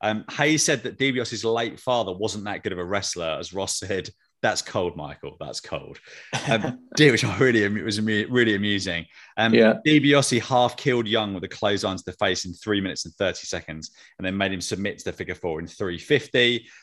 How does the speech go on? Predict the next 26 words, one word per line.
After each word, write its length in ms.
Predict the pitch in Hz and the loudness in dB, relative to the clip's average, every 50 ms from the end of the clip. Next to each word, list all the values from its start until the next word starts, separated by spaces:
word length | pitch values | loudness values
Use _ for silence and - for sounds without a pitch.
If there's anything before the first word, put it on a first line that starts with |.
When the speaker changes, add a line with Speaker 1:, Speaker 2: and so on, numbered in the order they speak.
| _ _ - | _ _ -2
Speaker 1:
um, 260 | - 104 101 98 87 | 0 0 0 0 -2
with 200 | 90 107 - - | -2 -4 -2 0
Hayes 280 | - 131 120 120 101 101 | 2 2 2 2 2 0
on 80 | 95 | -4
commentary 400 | 95 113 113 98 92 - - 90 | -4 -4 -6 -6 -6 -6 -6 -4
saying 220 | - - 95 90 90 | -2 -2 -2 -2 -2
that 80 | 85 | -2
he 120 | 98 101 90 | -2 0 0
could 120 | - 90 | 0 -2
have 80 | 85 80 | -2 -2
got 140 | 98 80 | -4 -2
out 140 | 90 92 85 71 | -2 -2 -2 -2
of 40 | 85 | -4
that 160 | 80 69 67 | -6 -8 -6
move. 340 | 82 85 82 80 80 78 - - - - - - - - | -6 -4 -4 -4 -6 -8 -12 -16 -20 -20 -20 -10 -2 -2
Um, 160 | 98 98 - | -2 2 4
they 120 | 113 117 | 4 4
then 320 | 113 151 156 156 151 147 123 | 6 6 6 6 6 4 4
went 200 | 135 135 113 - | 2 2 2 0
to 80 | 117 | -2
break 360 | - 135 131 123 113 98 - | 2 4 4 4 4 2 0
with 140 | - 104 85 | -6 -8 -2
Joan 280 | - 127 123 127 127 120 | 2 2 2 4 2 0
Jett's 280 | - 131 113 80 - | -2 -4 -4 -4 -8
bad 340 | - _ 120 120 120 120 98 | -4 _ 0 2 2 2 0
reputation, 800 | 104 107 82 107 - - 113 104 101 95 - - 87 85 85 80 | -2 -6 -6 -8 -6 -2 -2 -2 0 -2 -2 -4 -4 -4 -6 -8